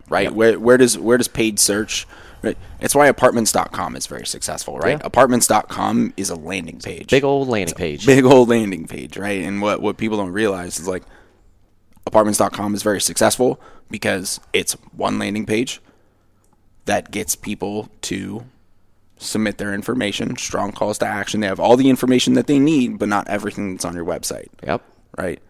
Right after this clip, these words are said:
Speaker 1: And a lot of leads come through apartments dot com.
Speaker 2: And then where does it send you?
Speaker 1: It sends you right to the website, right? And
Speaker 2: It
Speaker 1: depending
Speaker 2: guides
Speaker 1: on
Speaker 2: you, it funnels you down to the website. Yes.
Speaker 1: Right. It's all about the funnel. Where does, where does paid search play a role in your funnel, right? And that's how you segment the pages that you're sending that,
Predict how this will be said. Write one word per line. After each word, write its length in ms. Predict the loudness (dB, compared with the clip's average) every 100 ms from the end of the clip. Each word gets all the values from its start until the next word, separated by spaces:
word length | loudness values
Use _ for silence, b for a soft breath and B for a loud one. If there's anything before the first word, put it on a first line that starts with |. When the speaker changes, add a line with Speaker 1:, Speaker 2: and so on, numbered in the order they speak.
| b b -10
Speaker 1:
And 80 | -6
a 40 | -6
lot 400 | -6 -2 -2 -2
of 80 | -6
leads 260 | -8 -8
come 160 | -10 -10
through 160 | -10
apartments 420 | -8 -8 -8 -10 -10
dot 180 | -10
com. 180 | -10 -8
Speaker 2:
And 100 | -6 -4
then 120 | -4
where 80 | -4
does 80 |
it 60 | -6
send 200 | -8 -10
you? 60 | -14
Speaker 1:
It 520 | -20 _ _ _ -10
sends 200 | -6 -6
you 120 | -6
right 240 | -6 -8 -10
to 80 | -10
the 80 | -6
website, 460 | -4 -4 -6 -10 -16 _ -6
right? 200 | -2 0
And 120 | 0
Speaker 2:
It 40 | 0
Speaker 1:
depending 220 | 2 2
Speaker 2:
guides 20 | 2
Speaker 1:
on 40 |
Speaker 2:
you, 40 | -2
it 40 |
funnels 360 | -4 -4 -4 -6
you 80 |
down 180 | -4 -4
to 60 | -6
the 80 | -6
website. 420 | -6 -6 -12 -12
Yes. 160 | -6 -6
Speaker 1:
Right. 180 | -6 -10 _ -4
It's 140 | 2
all 120 | 4
about 200 | 4 2
the 80 | 0
funnel. 340 | -6 -8 -10
Where 240 | 0 6 6
does, 220 | 6 0
where 200 | 2 4
does 120 | 4
paid 360 | 0 -4 -4 0
search 400 | -2 0 -4 -4
play 180 | -2 0
a 60 |
role 240 | 0 0 0
in 80 | -2
your 100 | -6
funnel, 420 | -4 -2 -4 -6 -20 b b b
right? 220 | -2 -2
And 200 | -2 -4
that's 240 | -2 -2 -4
how 60 | -8
you 160 | -6
segment 460 | -4 -2 -2 -6 -10
the 60 |
pages 340 | -10 -10 -8 -10
that 160 | -10 -10
you're 60 |
sending 340 | -10 -10 -10 -10
that, 260 | -10 -12